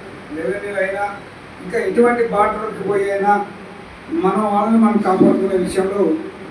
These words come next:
సంఘంగా మనం ఖచ్చితంగా పనిచేస్తామని చెప్పేసి ఈ సంఘంగా మీకు హామీ ఇస్తున్నాను. మీకు అదేవిధంగా మీకు పోలీస్ కేసులు, మీకు సంబంధించిన ఫ్యామిలీ విశేషాలు మొత్తం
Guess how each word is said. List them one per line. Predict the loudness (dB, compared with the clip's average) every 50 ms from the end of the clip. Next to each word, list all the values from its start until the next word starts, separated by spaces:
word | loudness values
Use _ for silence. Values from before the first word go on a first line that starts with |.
| -12 -8 -6
సంఘంగా | -6 -4 -2 -2 0 2 2 2
మనం | 4 4 2 2
ఖచ్చితంగా | 0 -2 -4 -4 -6 -6 -4 -4 -2 -2 0
పనిచేస్తామని | 0 0 0 0 0 -2 -2 -2 -2 -2
చెప్పేసి | -4 -4 -4 -6 -4 -4 -4
ఈ | -4
సంఘంగా | -4 -4 -4 -2 -2 -4 -4 -4 -2 -2 -2 -4 -4 -6 -12 -14 -16 -16 -8 -2 0
మీకు | 0 2 2
హామీ | 2 2 4 6 6 6
ఇస్తున్నాను. | 4 4 0 0 0 2 2 2 0 -2 -6 -6 -10 -10 -10 -10 -10 -12 -12 -6 -2
మీకు | -2 0 0 2 0 0 2
అదేవిధంగా | 0 0 0 0 2 2 2 2 2 0 0 0 2 0 0 -2 -6 -10 -14 -14 -14 -14 -14 -14 -12 -6 -2
మీకు | 2 2 2 2 0 -2 0 2
పోలీస్ | 2 4 4 2 0 0 -2
కేసులు, | 0 0 0 0 2 0 0
మీకు | 0 0 -2 -4 -4
సంబంధించిన | -2 -2 0 0 0 0 0 -2 0 -2 -2 -2 -2
ఫ్యామిలీ | -2 -2 -2 0 2 4 4
విశేషాలు | 4 4 2 0 0 2 2 0 0
మొత్తం | -2 -4 -4 -2 0 0 0 0 0 -2 -6